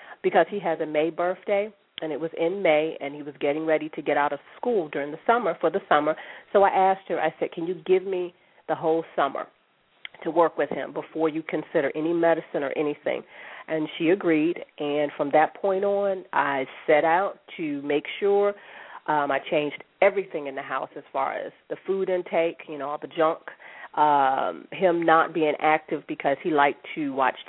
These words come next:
T V and play video games. Um, he did not like to go outside and really play much during that time. Um, so we, I just really revamped everything. So for those three and a half months, basically, he worked out with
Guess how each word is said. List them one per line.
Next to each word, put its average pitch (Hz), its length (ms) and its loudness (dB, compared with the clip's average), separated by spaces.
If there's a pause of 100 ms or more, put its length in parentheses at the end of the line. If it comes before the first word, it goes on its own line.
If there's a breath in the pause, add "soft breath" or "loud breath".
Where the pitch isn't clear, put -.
T 175 100 -8
V 165 280 -4
and 185 120 -8
play 143 180 -2
video 151 380 2
games. 165 520 0
Um, 139 200 0
he 165 100 -4
did 143 220 -4
not 151 340 2
like 135 400 2
to 147 60 -14
go 143 160 2
outside 127 480 4
and 127 120 -6
really 131 220 -4 (200)
play 240 180 4
much 143 260 -2 (220)
during 151 260 0
that 165 300 4
time. 127 320 -2 (460 loud breath)
Um, 139 340 2
so 156 80 -2
we, 165 360 0
I 160 80 6
just 160 220 -4
really 175 300 0
revamped 156 460 -2 (180)
everything. 175 800 0 (440 loud breath)
So 180 220 2
for 175 80 -6
those 196 400 2 (180)
three 190 300 -2
and 196 100 -2
a 185 40 -4
half 165 360 -4
months, 202 460 -2 (260)
basically, 233 680 0 (1120 loud breath)
he 220 340 -2
worked 180 400 2
out 175 240 2
with 175 160 -4